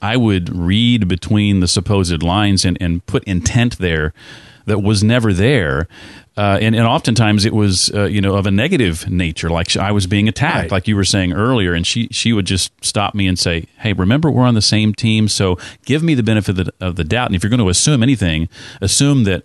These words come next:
Speaker 1: what I'm saying here is a good thing, not a bad <laughs> thing."
Speaker 2: Yeah, and, and so that would be the repeat back what you think you heard,
Speaker 1: Yeah.
Speaker 2: or re-, repeat back what you think, uh, my, I was really trying to say, you know, read between the line kind of a thing. And then,
Speaker 1: Mm-hmm.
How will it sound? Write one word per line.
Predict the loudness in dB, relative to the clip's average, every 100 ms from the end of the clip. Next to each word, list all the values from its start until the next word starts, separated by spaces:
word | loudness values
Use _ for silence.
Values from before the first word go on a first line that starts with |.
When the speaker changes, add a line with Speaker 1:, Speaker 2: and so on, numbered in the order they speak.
| -8
Speaker 1:
what | -4 0
I'm | 0
saying | 2 2 4
here | 2 2
is | 0
a |
good | 0 -2
thing, | 0 0
not | 0
a | 0
bad | 0 -2
<laughs> |
thing." | -4 -6 -6 -2 -4 _ -20 -12 -10 -2
Speaker 2:
Yeah, | 2 2 4 2 4
and, | 2 4
and | 2
so | 4 4
that | 2 2
would | 2
be | 2 2 4 2 0 -4 -16 -2
the | 2 2
repeat | 2 0 2 0 2
back | 2 2 0 -2
what | -2 -2
you | 0 2 2
think | 0 2 2 2
you | 2 2
heard, | 2 4 2 0
Speaker 1:
Yeah. | -2 -2 0
Speaker 2:
or | 0
re-, | 0 -2 -2
repeat | -4 0 0 2
back | 2 2 2
what | -2 -2
you | -2 -2
think, | -2 0 0 0 -6 _ -14
uh, | -4
my, | 0 2 2 2 0 -6 _ _ -20 -20 -16 -2
I | 2
was | 4 2 0
really | -2 2 4 4
trying | 2 2 2 0
to | -2
say, | 0 0
you | 2
know, | 2
read | 2 2
between | 0 0 2
the | 2
line | 2 2 0
kind | -2 -2
of |
a | -2
thing. | -2 2
And | 4
then, | 4 4
Speaker 1:
Mm-hmm. | 0